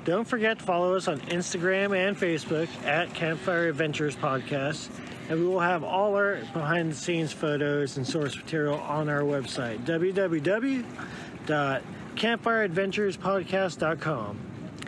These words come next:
Thank you guys for listening, and remember that all the noises you hear is because we are, in fact, with a live audience, and we're chilling right next to the sea. So, hope you guys enjoyed the episode.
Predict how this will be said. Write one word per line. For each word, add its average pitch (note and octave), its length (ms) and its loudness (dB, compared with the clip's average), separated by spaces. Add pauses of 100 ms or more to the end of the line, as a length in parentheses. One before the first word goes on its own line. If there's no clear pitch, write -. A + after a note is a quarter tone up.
(120)
Thank F#3+ 240 0
you F#3 80 2
guys F#3 220 2
for F#3+ 120 2
listening, F#3 720 2
and F3 380 2
remember D#3+ 520 2
that - 260 -2
all E3+ 180 2
the F#3+ 120 0
noises G3 460 2
you G3+ 120 2
hear A3 340 0 (460)
is D#3+ 260 0
because D3+ 460 0
we C#3+ 240 0
are, D#3+ 340 2
in D#3+ 160 -2
fact, F3 340 0
with D#3+ 360 -2 (680)
a D3+ 100 0
live E3+ 340 2
audience, F#3 640 2 (140)
and G3 380 2
we're F3+ 80 2
chilling F#3+ 420 2
right D#3 240 2
next E3+ 300 0
to F3+ 60 -2
the E3+ 140 0
sea. C#3+ 320 2 (720)
So, E3+ 500 2 (220)
hope D#3+ 160 0
you F3 60 0
guys F3+ 220 2
enjoyed F3+ 360 2
the F#3 120 2
episode. C3+ 500 -2